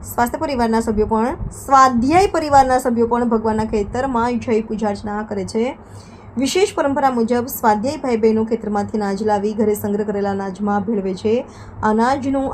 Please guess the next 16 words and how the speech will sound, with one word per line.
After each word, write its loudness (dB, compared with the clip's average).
આખું -2
વર્ષ 0
પ્રસાદ -4
તરીકે -4
ઉપયોગ -2
કરવામાં -2
આવે -2
છે. -2
જોકે -2
આધુનિક 0
સમયમાં 0
ટ્રેક્ટરનો -2
વધુ 0
ઉપયોગ -2
થતો -6
હોવાથી -4